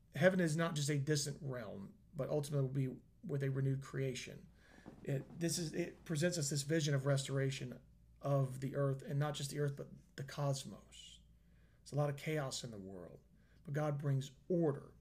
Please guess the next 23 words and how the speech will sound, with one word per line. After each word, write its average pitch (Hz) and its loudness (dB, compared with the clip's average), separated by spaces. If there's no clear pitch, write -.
to - -4
the 135 -2
chaos. - -10
Heaven 165 4
exists 156 2
in 151 2
this, 143 0
in 151 -2
this 139 2
realm. 147 2
It 139 6
is 139 4
a 135 2
perfect 135 -4
place. 139 -2
But 135 -6
when 143 2
the 139 2
time 165 -2
is 147 -2
right, 147 2
in 135 2
the, 127 -4